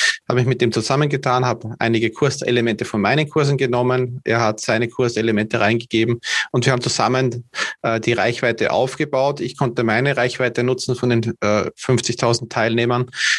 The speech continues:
konnte diese anschreiben. Er hat, äh, glaube ich, tausend Teilnehmer gehabt und dann hat man sich dann auch auf einen Betrag geeinigt, wie dann die Umsatzerstattungen ist. Und so hat auch der neue Teilnehmer davon profitiert, indem er meine Reichweite nutzen konnte, die er dann auch für seine neuen Kurse wieder nutzen kann.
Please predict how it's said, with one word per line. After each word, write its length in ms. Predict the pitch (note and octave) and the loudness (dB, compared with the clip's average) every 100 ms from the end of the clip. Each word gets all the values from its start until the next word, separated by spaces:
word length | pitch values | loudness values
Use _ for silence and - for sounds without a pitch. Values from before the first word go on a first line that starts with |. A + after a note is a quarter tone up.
| - | -2
konnte 240 | - A#2 B2 | -2 0 0
diese 340 | C3+ C3 A#2+ | 0 0 2
anschreiben. 760 | A2+ C3 - B2+ B2 C3 A#2+ A#2+ | 2 0 0 0 0 0 -2 -2
Er 180 | A#2 A#2 | -2 0
hat, 340 | A2+ - - - | 0 -4 -10 -2
äh, 280 | G#2 G2 - - _ | 0 0 -2 -10 _
glaube 180 | - A2 | 0 0
ich, 100 | G#2+ | 0
tausend 360 | - B2+ C#3 C#3 | 0 0 0 0
Teilnehmer 380 | A#2+ B2 B2 A#2+ | 0 2 2 0
gehabt 640 | A2+ A#2 - - - - - | 0 0 -2 -4 -2 -2 -2
und 140 | B2 | 0
dann 120 | A#2+ | 2
hat 140 | A#2 B2 | 2 0
man 80 | |
sich 160 | A2+ A#2 | -2 -2
dann 140 | B2 | 0
auch 100 | G#2+ | 0
auf 120 | G#2+ G#2+ | -2 -2
einen 200 | A2 A2 | 0 0
Betrag 360 | A2+ G2 G2+ | -2 -2 -2
geeinigt, 560 | - G2 F#2 A2 A2+ - | 0 0 2 2 0 -2
wie 100 | G#2+ | -2
dann 180 | G#2+ G#2 | 0 0
die 280 | G#2 G#2 - | 0 2 2
Umsatzerstattungen 1300 | A#2 A2+ A#2 - - - - G#2+ - G2+ C#3+ C#3+ C#3+ | 0 0 -2 -2 -4 -6 -4 -4 0 0 0 2 2
ist. 240 | D3 - | 0 0
Und 140 | A#2+ A#2 | -2 0
so 140 | C3 | 0
hat 140 | B2 | 0
auch 100 | C3+ | 0
der 140 | - B2 | 0 0
neue 300 | A2 C3 C3 | 2 0 0
Teilnehmer 420 | A#2+ G#2+ A2+ A#2+ | -2 0 0 0
davon 280 | A#2 - A2+ | 0 0 0
profitiert, 500 | A#2 - A2+ C3 C3 | 0 -2 0 0 0
indem 260 | A2+ A2+ A2+ | 0 0 0
er 80 | |
meine 300 | G#2 A2 C3 | 2 2 2
Reichweite 420 | A2 A#2 B2+ - A2+ | 0 0 0 0 0
nutzen 320 | A#2+ - D3 | 0 0 0
konnte, 420 | D3+ C#3+ E3+ F3 - - - - - | 0 2 0 -2 -4 -2 -2 -2 -2
die 100 | C#3+ | 0
er 60 | D3 | 2
dann 180 | C3 A#2 | 2 0
auch 120 | A2+ | 0
für 140 | C3+ | -2
seine 300 | B2+ B2 A#2+ | 0 2 2
neuen 240 | G2+ G#2 G#2+ | 2 0 0
Kurse 320 | A#2 G#2+ F#2+ | 0 0 0
wieder 180 | F2+ F#2+ | 0 2
nutzen 320 | G2+ - F#2 | 0 0 -2
kann. 320 | - - | 0 -2